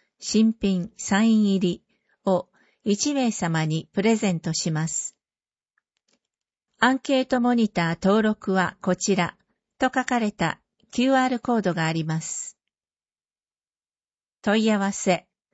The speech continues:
広報校長課、内線、四二一一。町人探訪、ボリューム百四十八、三十八ページ。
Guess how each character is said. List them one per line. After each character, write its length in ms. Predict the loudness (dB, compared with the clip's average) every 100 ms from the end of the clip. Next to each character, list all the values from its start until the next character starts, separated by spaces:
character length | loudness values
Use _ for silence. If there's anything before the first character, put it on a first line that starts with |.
| _ _ _ _
広 280 | 2 2 4
報 200 | 2 0
校 280 | 0 -2 -2
長 260 | 0 -2 -2
課、 340 | -2 -2 -2 _ _ _ _ _
内 280 | -2 2 2
線、 480 | 0 0 0 0 -6 _ _ _ _
四 380 | 2 4 2 0
二 340 | 2 0 0
一 340 | -6 -4 0 0
一。 420 | -2 -6 -8 -8 _ _ _ _ _ _ _ _ _ _ _ _ _ _ _ _ _ _ _ _ _ _ _ _ _ _ _ _ _
町 340 | -2 0 0 -2
人 300 | -2 0 0
探 340 | 2 2 2
訪、 440 | 2 2 2 -2 -8 _ _ -2
ボ 180 | 2 4
リ 220 | 4 2
ュ 40 |
ー 20 | 2
ム 220 | 2 0
百 380 | -2 -4 -2 0
四 240 | 2 2
十 260 | 0 0 -2
八、 540 | -2 -6 -4 -6 -6 -10 _ _ _ _ _
三 380 | -14 -2 0 0
十 240 | 0 -2 -2
八 320 | -4 -6 -6
ペ 240 | -2 0
ー 40 | -2
ジ。 260 | -4 -8